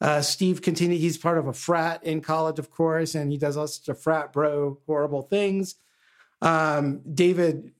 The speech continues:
essentially cheats on Donna because she, uh, won't sleep with him. And, uh, there's a whole bunch of plots around that that aren't worth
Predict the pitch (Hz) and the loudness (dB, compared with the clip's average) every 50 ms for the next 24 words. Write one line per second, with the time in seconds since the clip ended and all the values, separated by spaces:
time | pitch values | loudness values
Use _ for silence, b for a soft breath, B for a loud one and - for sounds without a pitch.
0 | _ - - 160 160 175 185 175 - - 175 160 165 - 185 175 175 175 165 156 | _ -2 -2 0 2 2 2 2 2 2 0 0 0 0 0 0 2 2 0 2
1 | 143 160 160 160 160 165 160 160 156 - 160 147 - - 156 151 147 143 143 143 | 2 2 2 2 2 0 0 -2 -2 -2 -2 -2 -2 -2 -2 0 0 0 -2 -4
2 | 151 - 147 139 139 131 135 131 139 151 147 - - - 175 175 175 175 175 165 | -4 -4 -4 -4 -2 -2 -4 -4 -6 -6 -8 -6 -2 0 0 2 2 0 -2 -2
3 | 175 165 160 160 156 139 _ _ _ _ _ _ _ _ _ _ _ _ _ _ | 0 -2 -2 -4 -6 -10 _ _ _ _ _ _ _ _ _ _ _ _ _ _
4 | _ _ - 139 143 143 143 143 143 143 135 143 139 139 139 143 139 139 131 147 | _ _ -2 0 2 2 2 2 2 2 2 2 2 2 0 0 0 0 2 2
5 | 156 151 147 147 147 147 - 160 156 143 135 - 147 131 - - 165 156 151 - | 2 2 2 0 0 0 0 0 0 0 0 -4 -4 -4 0 0 2 2 2 0
6 | - 156 147 143 139 135 139 143 147 151 151 147 - 151 143 143 143 139 143 143 | -2 -2 0 0 0 0 0 0 0 0 -2 -2 -2 -2 -2 -2 -2 -4 -4 -6
7 | 139 135 | -6 -6